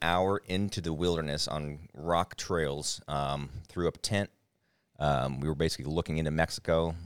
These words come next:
There was warnings of, like, "Listen, if you see people coming over the border, like, don't confront them, whatever." Of course, Mark and I were both, like,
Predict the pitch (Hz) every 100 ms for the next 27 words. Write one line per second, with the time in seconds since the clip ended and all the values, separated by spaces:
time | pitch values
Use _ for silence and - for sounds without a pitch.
0 | - 62 60 71 71 - 78 78 78 73
1 | 69 67 85 - 78 76 - 107 104 98
2 | 101 - 95 92 - 90 87 87 90 90
3 | 82 76 82 82 80 71 - 80 - 92
4 | - 87 82 82 80 76 62 65 87 78
5 | 80 78 - _ _ _ 80 - 73 73
6 | 71 69 67 69 65 64